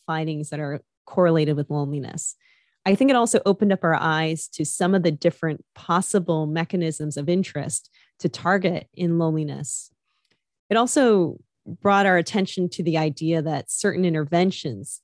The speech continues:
may actually affect how our brain functions, and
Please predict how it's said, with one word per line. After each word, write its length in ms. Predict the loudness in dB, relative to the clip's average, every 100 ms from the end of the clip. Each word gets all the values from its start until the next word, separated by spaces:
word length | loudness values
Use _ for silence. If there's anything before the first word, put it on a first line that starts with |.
| _ _ _ _
may 380 | 0 4 6 4 2
actually 420 | -2 -4 -4 -2
affect 540 | -2 -4 -2 0 -2
how 180 | -6 -2
our 160 | 0 0
brain 540 | -2 -4 -4 -4 -8
functions, 720 | -4 -2 -2 -2 0 0 -2 -4
and 320 | -4 -4 -6